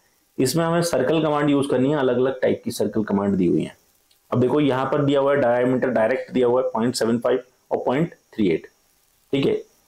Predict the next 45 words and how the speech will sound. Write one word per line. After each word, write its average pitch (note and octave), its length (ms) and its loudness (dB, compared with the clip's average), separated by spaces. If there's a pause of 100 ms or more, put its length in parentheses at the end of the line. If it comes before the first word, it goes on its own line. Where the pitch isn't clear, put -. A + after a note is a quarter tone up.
और A#2+ 160 0
यहाँ A#2 280 2
पर D#3 140 0
diameter, D3 460 0
इस - 200 -2
पर D3+ 100 0
radius C#3+ 300 2
दिया C#3 180 2
हुआ C#3+ 180 2
है C#3 60 2
आपका D#3 460 -2
वन B2 180 0
पॉइंट C3+ 240 -2
वन B2 160 0
थ्री E3+ 260 -2 (200)
और A2+ 120 0
diameter B2 380 0
दिया C3 160 2
वन A#2 180 2
पॉइंट D3+ 340 -2 (300)
वन F#2+ 140 -2
थ्री, F2+ 220 -4 (260)
ठीक B2 140 0
है। B2+ 100 2 (680)
तो D#3+ 100 2
अब E3 160 4
हमें F#3 440 2
जो C3+ 200 4
ड्राइंग B2+ 400 2
start - 340 0
करनी A2+ 260 2
है F2 140 -2 (160)
वो C#3+ 80 2
हमें D#3 200 0 (200)
नीचे D3+ 420 2
से F3+ 140 0
start G#2+ 280 -2
करनी F#2 300 0
है A2 180 -4
और A2+ 140 0
ऊपर A#2+ 300 0
की B2 80 2
तरफ A2+ 260 -2
लेके F#2 180 2
चलेंगे, E2 380 0